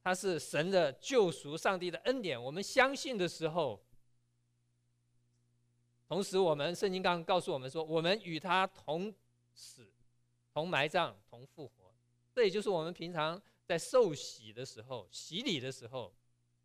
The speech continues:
或者是敬礼的时候，呃，的所代表的意义。那我们相信他，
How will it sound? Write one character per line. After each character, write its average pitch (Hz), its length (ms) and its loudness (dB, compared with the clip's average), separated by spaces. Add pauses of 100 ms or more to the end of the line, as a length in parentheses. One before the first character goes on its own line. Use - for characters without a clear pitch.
(140)
或 170 120 -4
者 147 100 -4
是 165 140 -16
敬 254 260 -4
礼 127 120 -6
的 113 120 -6
时 - 160 -16
候， - 180 -16 (140)
呃， 139 100 -12 (520)
的 139 260 -2 (300)
所 143 100 -6
代 220 220 6
表 123 180 4
的 120 100 -6
意 113 80 -10
义。 113 360 -14 (1300)
那 180 200 2
我 190 200 6
们 220 140 8
相 262 260 10
信 247 160 2
他， 202 400 6